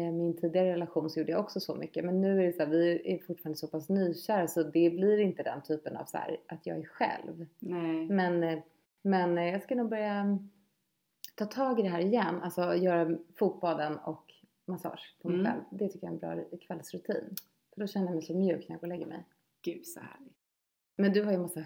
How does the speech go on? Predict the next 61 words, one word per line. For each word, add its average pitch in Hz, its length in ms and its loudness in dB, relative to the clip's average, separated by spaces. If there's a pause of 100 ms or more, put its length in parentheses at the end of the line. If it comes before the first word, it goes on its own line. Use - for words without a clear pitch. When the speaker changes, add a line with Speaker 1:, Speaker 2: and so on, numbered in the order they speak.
Speaker 1:
hudvård 165 540 -4
och - 60 -8
grejer - 140 -6
för - 120 -8
dig. 185 260 -8
Det 185 140 2
är 185 40 8
ju 180 60 6
sånt 170 200 2
Speaker 2:
Ja, 180 80 4
Speaker 1:
jag 175 60 6
Speaker 2:
men 180 100 4
Speaker 1:
har 170 60 6
Speaker 2:
det, 180 60 6
Speaker 1:
inte 160 120 0
Speaker 2:
det 170 100 4
Speaker 1:
i. - 40 -2
Speaker 2:
kan 180 100 -2
jag 147 100 -2
inte - 140 -16
ta. 123 240 -10
Det 127 80 -8
tar 123 200 -14
ju 120 60 -12
en - 80 -16
hel, 131 200 -12 (100)
det 143 120 -8
är 143 80 -14
<laughs> - 40 -6
det 220 520 0
har - 320 -4
tagit 170 340 -6
två 156 80 -4
timmar 165 380 2
att 160 60 -4
berätta - 400 -6
om 277 120 2
alla 233 200 0
krämer 226 460 -2
och 247 60 -2
grejer. 233 220 -2 (400)
Men 202 140 6
det, 233 120 6
Speaker 1:
Ja. 190 160 6
Speaker 2:
det 165 200 4
är 139 40 -8
en 139 60 -12
härlig 143 280 -14
grej. 147 160 -16
Men, 165 180 -6 (300)
Speaker 1:
Mm. 180 180 -8
Speaker 2:
men 170 180 -4
det, 160 400 0 (280)
men 165 200 -4
en 202 240 2
grej 170 160 2
som 156 300 -6 (100)
jag 175 220 -8
tycker - 180 -12
är 135 120 -8
ett 143 60 -12